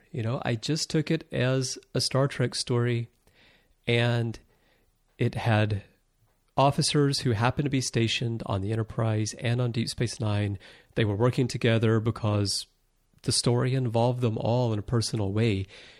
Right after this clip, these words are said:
and it was very natural that they would be together. Uh, this is how it's done. And, you know, if they could find a way to make Star Trek movies or T V movies that combine characters in this way, and I don't know how they would do it now because the actors have,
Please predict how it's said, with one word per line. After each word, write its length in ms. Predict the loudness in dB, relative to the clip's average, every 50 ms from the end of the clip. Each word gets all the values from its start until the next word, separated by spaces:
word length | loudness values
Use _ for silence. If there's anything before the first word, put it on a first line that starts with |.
| _ _ _
and 120 | -6 -4
it 20 | -2
was 140 | -4 -2 0
very 200 | 0 0 2 2
natural 380 | 2 0 0 0 0 -2 -2 -2
that 120 | -2 -4
they 100 | -4 -4
would 140 | -4 -4 -4
be 100 | -2 -2
together. 460 | -2 -2 0 -2 0 -2 -4 -6 -6 -10 -20 -20 -20 -20 -20 -20 -20 _ _ _ _ -20 _
Uh, 220 | -4 -2 0 0 -2 -4 -2 2
this 220 | 2 2 4 2
is 120 | 0 0
how 320 | 0 -2 0 2 4 4 4
it's 200 | 2 0 -4 -8 -8 _ -4
done. 420 | -2 -2 -2 -2 -4 -6 -8 -12 -14 -16 -20 _ -20 -6
And, 600 | -4 -2 0 0 0 0 -2 -2 -4 -4 -6 -8 -12 -16 -20 -20 _ _
you 140 | -4 -2 0
know, 140 | 0 0 0 0
if 200 | 0 -2 0 0
they 100 | -2 0
could 140 | 0 -2 -2
find 280 | 0 0 0 2 0
a 60 | 0
way 340 | 2 2 2 2 2 0 -2
to 80 | -2 -2
make 380 | -2 -2 -2 -4 -4 _ -20 _ _ _ _ _ _ _ _ _ _ _ _ _ _
Star 300 | -8 -4 0 2 0 0
Trek 260 | 2 0 -2 -2 -2
movies 400 | -2 0 0 0 0 -2 -2 -2
or 40 | -4
T 180 | -4 -2 -2 -2
V 140 | 0 0
movies 420 | 0 0 0 0 0 -2 -2 -6 -10 -16 -20 -20 -20 -20 -20 -20 -20 -20 -20 _ _ _ 0
that 180 | 0 0 2
combine 380 | 0 0 2 4 2 2 2 0
characters 540 | -2 0 0 0 0 -2 -4 -4 -4 -2 0
in 100 | -2 0
this 200 | -2 -4 -2 -2
way, 300 | 0 0 0 0 -2 -2
and 80 | -2
I 80 | -2 -2
don't 140 | -4 -2 -2
know 60 | -2
how 100 | 0 0
they 80 | 0 -2
would 100 | -2 -4
do 140 | -4 -4
it 120 | -4 -4 -2
now 260 | -2 0 0 0 -2
because 220 | -2 -4 -6 -6
the 120 | -4 -2 -2
actors 380 | -2 -2 -4 -4 -6 -6 -6
have, 100 | -6 -8